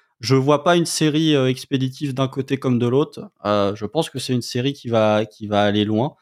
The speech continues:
avec peut-être des victoires en déplacement de, d'un côté comme de l'autre. Je serais pas surpris que ça, qu'il y ait deux deux, par exemple, euh, sans même parler d'un Game seven, mais je serais pas surpris qu'il y ait, euh, deux deux et un Game cinq décisif du côté de Memphis.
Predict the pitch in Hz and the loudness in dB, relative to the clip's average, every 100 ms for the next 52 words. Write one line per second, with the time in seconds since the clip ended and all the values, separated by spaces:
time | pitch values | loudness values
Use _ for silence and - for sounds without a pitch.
0 | _ _ - 95 113 113 117 123 120 117 | _ _ -10 -2 -2 -2 -2 -2 0 -2
1 | 120 - 135 127 117 110 120 - - 131 | -2 0 2 2 0 -2 -4 -6 -2 -2
2 | 120 110 120 113 117 131 127 120 123 151 | 0 -2 -2 -6 -6 -6 -2 -2 0 -2
3 | - 127 135 - 131 - 156 - 117 110 | -4 -4 -4 -2 -6 -4 -4 0 0 0
4 | 107 _ _ _ - 117 131 143 135 147 | -2 _ _ _ -4 0 2 4 2 2
5 | 131 110 110 127 131 107 _ _ 95 101 | 0 -2 -4 -6 -8 -14 _ _ -6 -6
6 | - 117 123 120 113 120 127 120 117 113 | -2 0 0 2 2 2 0 -2 -2 -4
7 | - 131 147 110 110 - 117 123 - - | -4 0 0 0 -6 -10 -10 -8 -10 -6
8 | 143 139 120 120 104 104 120 135 139 113 | -6 -4 -2 2 0 0 0 2 2 2
9 | 104 113 110 127 117 117 - 120 135 117 | 0 0 0 -2 -2 -4 -6 -6 -8 -8
10 | 113 117 117 113 110 - 147 | -14 -12 -6 -6 -6 -8 -14